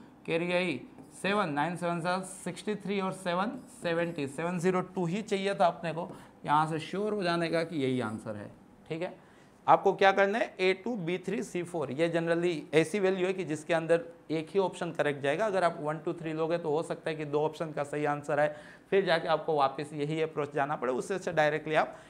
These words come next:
इसी अप्रोच के साथ आगे बढ़िए। अगले क्वेश्चन की ओर बढ़ रहे हैं। देखो यहाँ पे अपने को डिनोमिनेटर से नफरत होती है लिमिट चैप्टर से ही, तो ये तो उसका बड़ा भाई ये इंटीग्रेशन है, तो अपने को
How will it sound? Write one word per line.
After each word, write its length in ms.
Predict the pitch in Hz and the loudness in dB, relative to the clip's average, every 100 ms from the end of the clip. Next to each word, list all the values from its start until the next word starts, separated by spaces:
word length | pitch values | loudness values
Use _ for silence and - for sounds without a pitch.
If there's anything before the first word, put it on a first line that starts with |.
| - 165 | -8 -6
इसी 220 | 170 160 | -2 -2
अप्रोच 320 | 143 139 131 | -2 -6 -6
के 100 | 135 | -6
साथ 300 | 135 185 - - | -4 -4 -6 -4
आगे 220 | 120 113 | -2 -2
बढ़िए। 360 | 104 101 95 127 - | -4 -8 -10 -14 -10
अगले 240 | 151 165 185 | -4 -2 0
क्वेश्चन 300 | 175 170 165 | -2 -4 -6
की 60 | |
ओर 100 | 165 | -4
बढ़ 160 | 151 147 | -2 -2
रहे 100 | 156 | -4
हैं। 140 | - - - - - - - - | -6 -14 -20 -20 -20 -20 -20 0
देखो 160 | 247 269 | 8 8
यहाँ 200 | 262 233 | 10 6
पे 160 | 254 - - - | 4 -2 -8 -2
अपने 280 | 277 233 240 | 0 4 6
को 180 | 240 233 - - - | 8 6 2 -10 -4
डिनोमिनेटर 560 | 156 214 233 226 220 220 | 2 4 4 4 4 4
से 120 | 208 | 4
नफरत 380 | 180 175 202 214 | 4 6 4 4
होती 240 | 196 208 | 2 2
है 60 | 233 | 2
लिमिट 360 | 185 185 202 | 4 4 2
चैप्टर 340 | - 196 196 196 | 0 -2 2 -2
से 160 | 202 | 0
ही, 60 | 190 | -2
तो 160 | 190 185 | -2 -2
ये 160 | 180 | -2
तो 160 | 185 170 | 0 -2
उसका 200 | 170 180 | -2 -2
बड़ा 240 | 143 170 208 | 2 4 4
भाई 140 | 214 | 4
ये 120 | 208 | 4
इंटीग्रेशन 600 | 180 170 190 196 190 190 | 2 0 2 2 2 0
है, 80 | 196 | -4
तो 100 | 196 | -4
अपने 240 | 170 185 208 | -4 -4 -6
को 280 | 233 - | -2 0